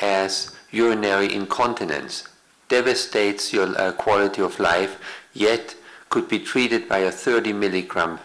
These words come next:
muscle replacement. Um, all the way to macular degeneration, blindness,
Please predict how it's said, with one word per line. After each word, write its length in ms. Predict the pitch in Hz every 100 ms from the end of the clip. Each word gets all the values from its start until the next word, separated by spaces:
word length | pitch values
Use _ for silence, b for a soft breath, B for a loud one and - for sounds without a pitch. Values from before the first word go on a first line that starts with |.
| -
muscle 360 | 85 80 - - - _ -
replacement. 680 | 85 - 71 - - - - - _ _ - B B B B B
Um, 440 | 101 90 87 87 - - _ - - - - - -
all 200 | 110 117
the 60 | 110
way 180 | 101 98
to 280 | 98 101 87
macular 520 | 90 92 - 95 90
degeneration, 920 | 92 90 92 87 85 87 87 101 92 - - _
blindness, 800 | - 90 90 90 92 90 87 -